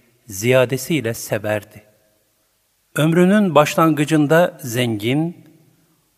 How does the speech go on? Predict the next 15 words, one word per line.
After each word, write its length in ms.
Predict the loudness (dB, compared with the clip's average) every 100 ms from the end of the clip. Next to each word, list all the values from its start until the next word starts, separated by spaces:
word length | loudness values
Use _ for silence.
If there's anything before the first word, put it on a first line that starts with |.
| _
ortasında 680 | -4 -2 0 -4 -2 0 0
fakir 460 | -2 -4 -4 -6 -4
ve 120 | -4
gariptir. 760 | -4 -6 -6 -12 -18 -18 -18 -20 _ _ _ _ _ _ _ _ _ _
Sonunda 520 | -16 -2 0 2 0
ise 260 | -2 -2 -4
şükrü 440 | -4 -8 -6 -4
ve 180 | -2 -2
darb-ı 320 | 0 0 0
mesel 340 | -4 -4 -2 -2
haline 440 | 0 -2 -2 -6
gelen 340 | -4 -4 -4 -6
sabrının 600 | -4 -4 -2 -4 -4 -4
neticesinde 840 | -8 -10 -10 -10 -8 -6 -4 -4 -8 _ _ _ _ _ -8
tekrar 600 | -8 -2 0 0 -2